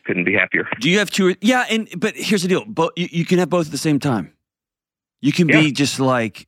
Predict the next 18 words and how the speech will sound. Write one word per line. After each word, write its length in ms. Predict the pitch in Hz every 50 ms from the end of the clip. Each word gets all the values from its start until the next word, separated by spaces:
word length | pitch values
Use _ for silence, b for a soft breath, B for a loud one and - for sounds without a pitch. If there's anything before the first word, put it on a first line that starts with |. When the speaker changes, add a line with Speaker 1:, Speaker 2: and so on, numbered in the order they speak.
| _ _ -
Speaker 2:
profoundly, 1300 | - - 139 120 - - - - 139 131 143 151 147 139 120 107 104 104 92 87 80 78 76 - _ _ _ -
universally 720 | 104 113 131 131 110 98 123 135 139 - - 127 110 104 92
grateful 520 | 92 95 98 98 101 - - - 65 78
for 100 | - -
your 140 | 92 87 85
family. 440 | - - 110 110 117 117 113 110 110
You 80 | 104 95
can 200 | - 95 95 92
watch 440 | 92 110 120 120 156 - - -
your 80 | 104 95
wife 400 | 87 98 90 95 95 90 87 - - -
in 80 | 92
action, 400 | 92 90 90 82 - - 95 95
and 120 | 95 92 90
it's 100 | - -
something 320 | 139 131 113 113 104 107
to 60 | 101
behold. 600 | 80 92 85 - - 92 85 71 69 62 - _